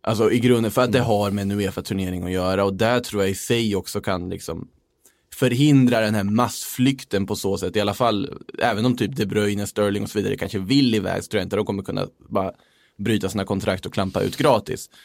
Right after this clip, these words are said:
Speaker 1: Och samtidigt i Premier League, även om det finns den här gamla engelska traditionen om att, men, saker ska gå rätt till, så är det fortfarande så att Premier League som kommersiell produkt förlorar ju väldigt mycket glans av att behöva dra ifrån titlar från ett av lagen
Speaker 2: Mm.
Speaker 1: som har liksom definierat den ligan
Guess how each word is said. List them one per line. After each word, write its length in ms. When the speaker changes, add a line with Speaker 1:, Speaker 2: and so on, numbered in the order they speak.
Speaker 1:
Och 100
samtidigt 420
i 40
Premier 320
League, 320
även 380
om 120
det 80
finns 240
den 100
här 120
gamla 260
engelska 600
traditionen 520
om 80
att, 160
men, 140
saker 320
ska 160
gå 80
rätt 240
till, 280
så 60
är 40
det 60
fortfarande 340
så 40
att 60
Premier 260
League 220
som 140
kommersiell 640
produkt 640
förlorar 560
ju 80
väldigt 280
mycket 160
glans 400
av 60
att 120
behöva 460
dra 260
ifrån 380
titlar 440
från 120
ett 140
av 100
lagen 300
Speaker 2:
Mm. 140
Speaker 1:
som 140
har 80
liksom 220
definierat 600
den 160
ligan 420